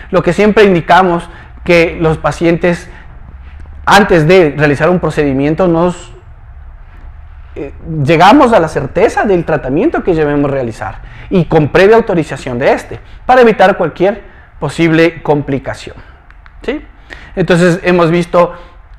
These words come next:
eh, diferentes tipos, proximidad a los, al seno de las raíces, es decir, a las, las cavidades del seno maxilar,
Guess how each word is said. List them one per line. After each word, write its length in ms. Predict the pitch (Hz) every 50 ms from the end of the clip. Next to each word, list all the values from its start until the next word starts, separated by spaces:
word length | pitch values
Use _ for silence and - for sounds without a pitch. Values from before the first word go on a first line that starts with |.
| - 156
eh, 440 | 156 147 143 143 143 139 139 139 135
diferentes 580 | 139 143 - - 160 160 165 170 160 175 160 -
tipos, 320 | - 175 175 180 190 185
proximidad 540 | - 196 165 - 185 175 165 160 170 170 170
a 60 | 165
los, 220 | 151 151 143 143 -
al 160 | - 147 139 131
seno 320 | - 156 156 160 160 156
de 80 | 147 139
las 160 | 139 135 151
raíces, 380 | 175 175 185 190 - - 208
es 40 | 180
decir, 260 | 165 147 - 160 156
a 60 | 151 139
las, 180 | 127 - - -
las 120 | 143 -
cavidades 440 | - 147 139 139 139 147 151 151 147
del 100 | 156 143
seno 240 | - 165 156 156 165
maxilar, 540 | 165 175 165 - 269 240 190 190 202 -